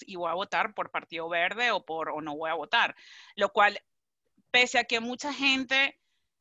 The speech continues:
Este, de la gente que se tilda como liberales, yo me tir-, yo me tildo más como izquierdista, pero pese a que muchos liberales están diciendo como que, "No, hay que votar, no hay que votar el voto", no sé qué, yo no puedo culpar a la gente que decidió votar por un tercer partido o decidió no votar, o sea, no puedo culparlos, eso es culpa de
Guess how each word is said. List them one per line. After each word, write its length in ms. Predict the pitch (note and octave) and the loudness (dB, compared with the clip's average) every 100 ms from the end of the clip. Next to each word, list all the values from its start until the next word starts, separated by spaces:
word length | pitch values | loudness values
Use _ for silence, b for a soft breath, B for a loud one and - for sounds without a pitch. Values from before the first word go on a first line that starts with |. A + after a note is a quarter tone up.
| _ _ | _ _
Este, 380 | A#3 G#3+ - G#3+ G3+ | 2 2 0 -2 0
de 100 | G3+ | 0
la 80 | F#3+ | -2
gente 220 | G3+ A3 | -4 -4
que 80 | A#3+ | -4
se 160 | - | -4
tilda 340 | G3 G3+ G3 G#3+ | -8 -10 -2 -2
como 280 | B3 G#3+ G3 | 0 -2 -4
liberales, 800 | F#3 F3+ F3 F#3 F#3+ G3+ A3 G3 | -4 -2 0 4 4 2 0 -2
yo 80 | |
me 120 | F3+ F#3 | -6 -6
tir-, 240 | F#3+ G3 | -8 -12
yo 180 | - F#3 | -8 -6
me 120 | F#3+ | -6
tildo 260 | F#3+ G3 G3 | -8 -8 -6
más 160 | F#3+ - | -6 -6
como 240 | G3+ G3 | -8 -8
izquierdista, 680 | E3+ - E3+ E3 E3+ - F#3+ | -10 -12 -12 -10 -12 -10 -8
pero 320 | G3+ F#3 - | -2 -2 -2
pese 200 | G#3+ G#3+ | -4 -4
a 40 | G#3+ | -4
que 180 | G#3 G3+ | -4 -6
muchos 300 | A3 A3 B3+ | -8 -8 -6
liberales 260 | A#3 G#3+ | -4 -6
están 140 | A3 A#3+ | -6 -10
diciendo 200 | A#3 A#3+ | -8 -10
como 80 | A#3 | -8
que, 80 | B3 | -6
"No, 380 | B3+ C4+ C#4 C#4 | -2 0 2 0
hay 120 | C4+ | 0
que 80 | - | -2
votar, 340 | C4+ C4 C4+ B3+ | -4 -2 -2 0
no 80 | |
hay 60 | B3 | -2
que 80 | A#3+ | -2
votar 260 | B3 A#3 | -4 -4
el 100 | A#3 | -6
voto", 240 | A3 B3 A3+ | -2 -2 -2
no 60 | |
sé 100 | A3 | -8
qué, 120 | A#3 A3 B _ | -8 -8 B _
yo 200 | F3+ C4+ | 2 4
no 180 | C#4+ B3 | 4 0
puedo 640 | G#3 G#3+ G#3 E3 D#3+ F3+ - _ _ _ _ _ | 0 4 4 2 -2 -6 -10 _ _ _ _ _
culpar 460 | A3 G3+ - G3+ G3+ | -8 -8 2 4 6
a 40 | |
la 120 | A3 | 4
gente 600 | - F3 F3 E3+ G#3 - - | 0 -4 -4 -2 -2 -2 -4
que 100 | F3 | -4
decidió 380 | E3 - D#3 D3+ | -4 -6 -6 -4
votar 340 | D#3+ E3 D#3 | -2 -4 -4
por 140 | F3+ | -8
un 80 | E3 | -10
tercer 300 | D#3+ D#3 E3 | -10 -10 -10
partido 540 | - D3+ E3+ E3 F3 F#3 | -10 -10 -8 -6 -6 -6
o 160 | E3 D#3+ | -8 -10
decidió 320 | D3+ D#3+ D#3+ | -12 -14 -12
no 100 | E3 | -12
votar, 280 | D#3 C#3+ - | -10 -10 -10
o 20 | |
sea, 140 | - | -10
no 100 | E3 | -10
puedo 300 | D#3+ F#3 F#3 | -6 -2 -2
culparlos, 520 | F3 D3+ D3 C#3+ - D#3+ | -2 -10 -12 -12 -14 -16
eso 180 | D#3+ E3+ | -18 -18
es 40 | |
culpa 380 | - F3+ E3+ F#3 | -14 -10 0 2
de 320 | E3 D#3 F#3 | 4 2 2